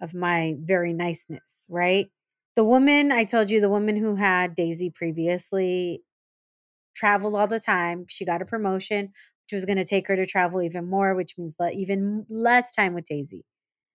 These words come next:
So I picked her up Monday. Why on Wednesday I get an email or text message from her saying she wanted Daisy back, that she was missing her. And I, my first thing was, "What? No, you are not. Fuck you.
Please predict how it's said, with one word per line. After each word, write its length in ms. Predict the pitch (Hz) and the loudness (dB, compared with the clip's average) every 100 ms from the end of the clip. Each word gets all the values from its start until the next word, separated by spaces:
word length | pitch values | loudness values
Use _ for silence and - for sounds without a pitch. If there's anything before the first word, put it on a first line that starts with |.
| _ | _
So 220 | - 220 | 0 2
I 120 | 208 196 | 2 0
picked 260 | 240 233 | -2 2
her 80 | 269 | 4
up 140 | 277 | 4
Monday. 460 | 233 226 208 202 202 | 2 -2 2 4 4
Why 300 | 190 196 208 | 2 4 6
on 140 | 214 208 | 4 2
Wednesday 380 | 208 208 208 | -2 0 4
I 140 | 196 190 | 4 4
get 180 | 190 190 | 2 -2
an 140 | 180 | -4
email 460 | 196 190 190 185 175 | -6 -4 -2 -4 -4
or 120 | 190 | -6
text 320 | - 202 196 | -2 -4 -2
message 300 | 190 175 185 - | -6 -6 -8 -10
from 140 | 180 | -8
her 120 | 180 | -8
saying 220 | - 175 | -8 -10
she 120 | 160 175 | -8 -8
wanted 340 | 175 165 151 - | -6 -8 -10 -8
Daisy 280 | 165 147 131 | -6 -6 -10
back, 280 | - - _ _ _ _ _ _ _ _ 196 | -18 -20 _ _ _ _ _ _ _ _ -4
that 120 | 185 | -2
she 100 | 202 | 0
was 140 | 180 | -2
missing 320 | 175 156 156 147 | -4 -8 -10 -12
her. 160 | - _ _ _ - | -14 _ _ _ 4
And 180 | 262 269 | 6 8
I, 220 | 311 330 | 6 4
my 220 | 269 330 359 | 6 4 6
first 240 | 415 381 | 2 4
thing 140 | 381 330 | 4 6
was, 200 | 311 - | 4 2
"What? 320 | 175 - - _ _ _ _ - | -6 -14 -20 _ _ _ _ -6
No, 840 | 220 220 233 269 370 311 262 269 | -2 4 8 10 10 8 8 8
you 200 | 285 254 | 6 2
are 120 | 254 226 | 2 0
not. 800 | 208 208 285 339 277 269 302 - - - _ _ _ | 0 4 6 6 6 4 2 -2 -12 -16 _ _ _
Fuck 440 | - 269 320 359 254 | 0 6 6 4 2
you. 600 | 233 202 196 226 277 | 6 8 8 6 4